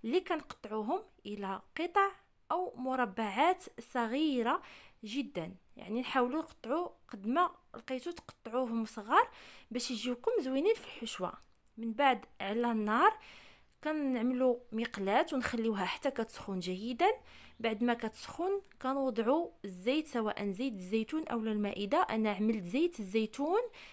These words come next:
بعد ما سخنات المقلاة جيدا طبعًا، وكنضيفوا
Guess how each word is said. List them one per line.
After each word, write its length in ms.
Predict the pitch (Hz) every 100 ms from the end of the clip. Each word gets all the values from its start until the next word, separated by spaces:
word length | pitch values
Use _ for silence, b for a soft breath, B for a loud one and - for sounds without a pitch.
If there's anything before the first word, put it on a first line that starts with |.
| B
بعد 240 | 214 220 208
ما 100 | 330
سخنات 440 | - - 247 240
المقلاة 420 | 233 233 240 349
جيدا 540 | 339 277 339 320 392 403
طبعًا، 320 | 262 - 185 180 B B B B
وكنضيفوا 880 | - 269 330 285 285 285 311 285